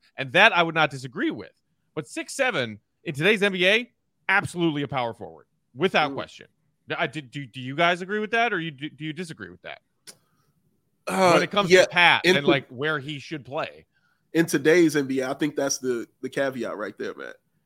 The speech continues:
Speaker 2: In today's N B A, yes, that's a power forward. Six seven, six eight, you can get away with that.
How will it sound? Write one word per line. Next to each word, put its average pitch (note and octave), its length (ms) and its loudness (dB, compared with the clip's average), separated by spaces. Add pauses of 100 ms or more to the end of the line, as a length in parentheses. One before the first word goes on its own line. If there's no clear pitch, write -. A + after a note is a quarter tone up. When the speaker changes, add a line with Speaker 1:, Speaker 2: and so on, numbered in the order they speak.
(120)
Speaker 2:
In C#3+ 100 -2
today's D3 460 2
N A#2+ 100 -2
B A2 160 -8
A, G2 60 -8
yes, - 480 -10 (140)
that's B2 200 -6
a B2+ 40 -8
power A#2+ 260 -6
forward. F#2 340 -10
Six C#3 220 -8
seven, B2+ 400 -4
six - 260 -8
eight, A#2 240 -8 (360)
you D#3 120 -4
can C#3+ 100 -6
get C3+ 120 2
away B2+ 200 -2
with G#2+ 160 -8
that. C2 200 -12